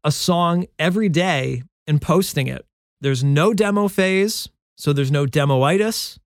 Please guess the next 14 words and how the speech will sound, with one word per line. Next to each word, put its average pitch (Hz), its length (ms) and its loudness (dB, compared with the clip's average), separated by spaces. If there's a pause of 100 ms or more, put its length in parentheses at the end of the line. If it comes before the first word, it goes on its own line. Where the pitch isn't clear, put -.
(200)
There's 139 180 -2
no 156 300 0
infinite 160 420 0
revisions 185 520 0
happening. 175 640 -2 (260)
He's 160 200 0
just 165 200 -2
creating, 214 760 0 (340)
moving 185 360 2
on, 170 460 0 (300)
and 151 140 0
creating. 143 480 -2 (420)
I 165 120 -2
think 240 440 -2